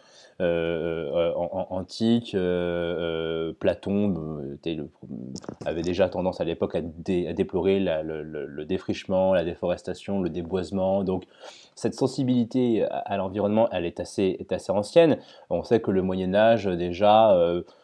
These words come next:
euh, se caractérisait par des législations, euh, très strictes, euh, vis-à-vis de l'environnement, de la pollution. On sait que sous Colbert, des ordonnances très strictes ont été prises pour lutter contre la déforestation. Donc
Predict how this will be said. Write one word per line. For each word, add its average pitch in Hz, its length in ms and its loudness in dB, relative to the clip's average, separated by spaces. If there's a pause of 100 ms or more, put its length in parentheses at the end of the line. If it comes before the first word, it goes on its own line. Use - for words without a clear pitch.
(240)
euh, 78 360 -6
se - 120 -6
caractérisait 92 680 2
par 95 220 6
des 92 100 0
législations, 104 840 2
euh, 95 40 4
très 101 200 0
strictes, 135 640 4
euh, 92 640 0
vis-à-vis 95 460 0
de 95 100 -2
l'environnement, 92 680 2
de 113 80 4
la 92 120 2
pollution. 92 540 -2
On 110 360 0
sait 101 360 2
que 92 200 0
sous - 160 -6
Colbert, 101 640 6
des 87 140 -2
ordonnances 95 580 0
très 101 140 -4
strictes - 260 -4
ont 98 60 2
été 92 160 -2
prises 110 320 -4
pour 92 140 -2
lutter 98 360 0
contre 98 340 -6
la 92 100 0
déforestation. 95 680 0
Donc 110 160 2